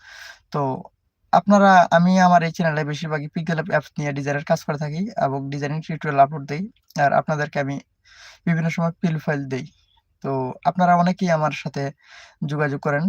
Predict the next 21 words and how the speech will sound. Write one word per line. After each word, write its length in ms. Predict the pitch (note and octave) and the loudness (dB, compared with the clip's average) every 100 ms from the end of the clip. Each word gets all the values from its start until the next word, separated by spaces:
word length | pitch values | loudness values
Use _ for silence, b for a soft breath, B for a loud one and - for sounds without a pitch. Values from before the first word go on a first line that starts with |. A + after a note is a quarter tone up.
| G#3 - - | -2 -6 -8
পিল 180 | F3 D3+ | -6 -4
ফাইলের 260 | D3+ C3+ B2+ | -4 -4 -4
জন্য, 180 | C3+ | -6
WhatsApp-এ 440 | C3 D3+ D3 D#3 D3 | -4 -2 -2 -4 -4
নক 160 | C#3+ C3+ | -4 -4
দেন, 160 | C#3 C3+ | -6 -6
তারপর 320 | C#3+ C3+ C#3 | -6 -2 0
আমার 180 | C3+ C3+ | 0 -4
পেজে 280 | D#3 C#3+ C#3+ | -6 -4 -4
আপনারা 260 | C#3+ C#3 | -4 -4
মেসেজ 280 | C#3 C#3 C#3+ | -2 -4 -8
দেন, 180 | D3 D#3+ G#3 B B B B C#3+ | -6 -6 -6 B B B B -2
"ভাই 100 | D3+ | -2
পিল 240 | C#3+ E3+ D3 | -2 -6 -6
ফাইল 200 | C#3 C#3+ | -6 -6
দেন, 140 | D3+ E3+ | -6 -8
পিল 160 | D#3 C3+ | -8 -8
ফাইল 180 | - B2+ | -8 -8
দেন।" 140 | D3 D3 | -10 -12
তো 100 | D#3 D3 - - | -6 -4 -4 -4
আমি 220 | D#3+ D#3+ | -2 -2